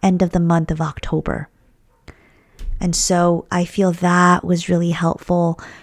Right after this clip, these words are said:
in really closing up a lot of the old stuff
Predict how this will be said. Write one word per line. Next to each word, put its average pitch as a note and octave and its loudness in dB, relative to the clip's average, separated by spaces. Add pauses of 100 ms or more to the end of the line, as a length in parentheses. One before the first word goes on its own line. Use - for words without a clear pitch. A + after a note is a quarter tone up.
(140)
in F3+ 2
really G3+ 6
closing F3 0
up D#3+ 0 (500)
a F3 -2
lot F3 2
of F3+ 2
the F3+ -2
old D#3+ 0
stuff - -4